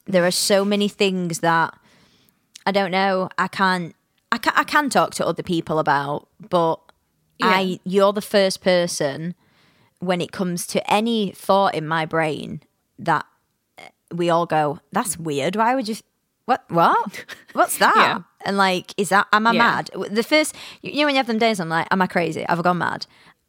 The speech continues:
Speaker 1: And then I
Speaker 2: Yeah.
Speaker 1: literally go, "I'll just ask
Speaker 2: Yeah.
Speaker 1: Nat. She'll tell me."
Speaker 2: <laughs>
Speaker 1: And it's not because I'm, like,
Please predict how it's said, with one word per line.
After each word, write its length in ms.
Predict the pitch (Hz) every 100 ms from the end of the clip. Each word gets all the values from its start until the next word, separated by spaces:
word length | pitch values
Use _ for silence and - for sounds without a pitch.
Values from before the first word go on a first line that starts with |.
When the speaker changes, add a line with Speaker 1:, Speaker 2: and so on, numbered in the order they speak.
| -
Speaker 1:
And 160 | 220
then 80 | 233
I 40 | 226
Speaker 2:
Yeah. 40 |
Speaker 1:
literally 260 | 233 - 220
go, 60 | 202
"I'll 140 | - 320
just 180 | 226 123
ask 100 | 185
Speaker 2:
Yeah. 100 | 165
Speaker 1:
Nat. 300 | 180 254 - - _ -
She'll 140 | -
tell 200 | - 147
me." 240 | 160 160 233 -
Speaker 2:
<laughs> 160 | - - 294 - 392 - - - - - 311
Speaker 1:
And 140 | 226 226
it's 160 | 240
not 180 | 254 277
because 280 | 262 - 269
I'm, 160 | 247 226
like, 280 | 226 214